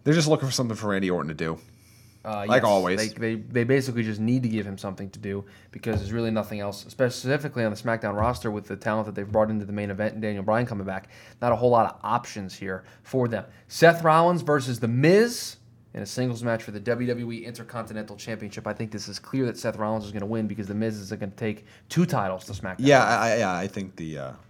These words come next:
Speaker 1: I think the Raw person that wrestles on Raw is gonna win the Raw
Speaker 2: Yeah.
Speaker 1: Intercontinental title.
Speaker 2: Yeah, I, I feel like they didn't book this very well. Seth Rollins is gonna win, and Monday Night Rollins is gonna be able to continue. And then what I believe to be the main event, it better not be the main event. They better,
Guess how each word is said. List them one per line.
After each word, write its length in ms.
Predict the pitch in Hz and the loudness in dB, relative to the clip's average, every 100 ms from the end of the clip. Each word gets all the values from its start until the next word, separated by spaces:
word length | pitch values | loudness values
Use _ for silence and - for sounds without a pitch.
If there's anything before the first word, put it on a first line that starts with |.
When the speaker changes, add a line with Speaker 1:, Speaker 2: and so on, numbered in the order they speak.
| - - - | -14 -14 -10
Speaker 1:
I 60 | |
think 160 | 107 92 | -10 -6
the 80 | 82 | -6
Raw 320 | 80 76 73 - _ _ _ _ - | -4 -4 -6 -12 _ _ _ _ -8
person 200 | 117 92 | -6 -4
that 60 | |
wrestles 240 | 78 76 82 | -6 -6 -6
on 140 | 80 | -6
Raw 200 | 85 78 | -4 -4
is 100 | 76 | -4
gonna 140 | - 85 | -8 -8
win 160 | 80 | -8
the 80 | 80 | -10
Raw 220 | 80 78 | -6 -4
Speaker 2:
Yeah. 60 | 71 | -4
Speaker 1:
Intercontinental 440 | 76 85 80 78 | -6 -10 -10 -8
title. 240 | 71 78 71 | -8 -10 -10
Speaker 2:
Yeah, 160 | - 90 87 | -14 -14 -12
I, 200 | 101 95 | -10 -8
I 20 | |
feel 160 | 101 117 | -4 -4
like 120 | 107 | -4
they 120 | 110 | -6
didn't 260 | 104 107 101 | -8 -8 -8
book 180 | 104 101 | -10 -10
this 160 | 98 | -12
very 200 | - 98 | -6 -4
well. 220 | 98 98 | -2 -4
Seth 260 | 98 117 110 | -2 -2 0
Rollins 260 | 113 107 98 | -2 -4 -6
is 60 | |
gonna 160 | 104 98 | -8 -8
win, 360 | 104 120 117 113 - - | -2 -2 -2 -8 -20 -12
and 160 | 107 | -4
Monday 280 | 107 117 117 | 2 4 4
Night 240 | 113 107 101 | 2 2 2
Rollins 320 | 104 101 98 | 0 -2 -4
is 80 | 101 | -6
gonna 160 | 101 | -6
be 80 | 98 | -4
able 160 | 101 101 | -6 -6
to 80 | |
continue. 380 | - 98 120 110 | -8 -8 -4 -2
And 120 | 107 | 4
then 320 | 127 190 233 240 - - - | 6 6 4 -2 -12 -12 2
what 160 | 127 | 6
I 80 | 131 | 6
believe 420 | 127 127 143 196 | 6 4 4 2
to 80 | 165 | 0
be 80 | 170 | 0
the 60 | 165 | 2
main 220 | 160 165 | 2 2
event, 260 | 131 143 | 2 0
it 180 | 123 120 | 0 2
better 220 | 139 139 | 6 6
not 320 | 143 135 147 147 | 6 4 4 2
be 80 | |
the 100 | 127 | -2
main 180 | 113 110 | 0 0
event. 200 | 104 110 | 0 -2
They 80 | 110 | 0
better, 400 | 104 117 123 120 | 2 4 4 0